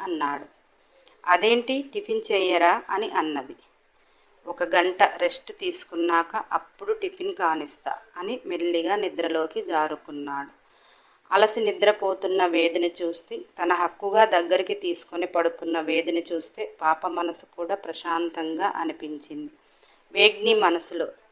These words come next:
తాళి, పెళ్ళి ఇవన్నీ సమాజం కోసమే కానీ ఇద్దరు ఇష్టంగా ముడిపడిన బంధం ముందు ఏదీ పనికిరాదు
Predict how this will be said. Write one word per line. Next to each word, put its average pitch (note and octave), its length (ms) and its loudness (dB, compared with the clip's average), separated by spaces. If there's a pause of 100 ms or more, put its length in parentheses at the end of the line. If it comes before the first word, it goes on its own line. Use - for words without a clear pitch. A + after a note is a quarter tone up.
తాళి, F#3+ 360 6
పెళ్ళి E3+ 420 0
ఇవన్నీ F3+ 540 -2
సమాజం F3+ 600 0
కోసమే F3+ 560 -2
కానీ E3 480 -4
ఇద్దరు F#3 420 -2
ఇష్టంగా F#3 680 -2 (1000)
ముడిపడిన G3+ 480 4
బంధం E3 440 2 (680)
ముందు G3 280 2
ఏదీ F3+ 440 0
పనికిరాదు D#3 720 -4